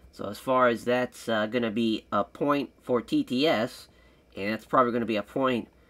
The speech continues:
for Legend as well. Yeah, so we'll just go ahead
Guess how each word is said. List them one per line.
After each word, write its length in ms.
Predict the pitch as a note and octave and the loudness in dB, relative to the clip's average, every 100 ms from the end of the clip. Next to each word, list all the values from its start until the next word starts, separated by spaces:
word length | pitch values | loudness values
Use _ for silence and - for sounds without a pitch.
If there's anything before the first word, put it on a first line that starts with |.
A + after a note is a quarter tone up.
| _ - | _ -4
for 180 | C3+ | 0
Legend 460 | A#2+ C3 C3+ A#2 A2 | 2 2 2 0 -2
as 180 | G2 G2 | -2 -2
well. 520 | G#2+ B2+ G2+ G2 - _ _ _ _ _ _ _ - | 0 2 2 0 -6 _ _ _ _ _ _ _ -6
Yeah, 400 | A#2 G#2+ F2 F2 | -2 -2 -2 -8
so 240 | - G2+ A2 | -6 -2 0
we'll 140 | C3+ | 0
just 180 | A#2+ A#2 | -2 -2
go 180 | B2+ B2 | 2 2
ahead 520 | A2+ A#2+ A2+ A2 | 4 2 2 -2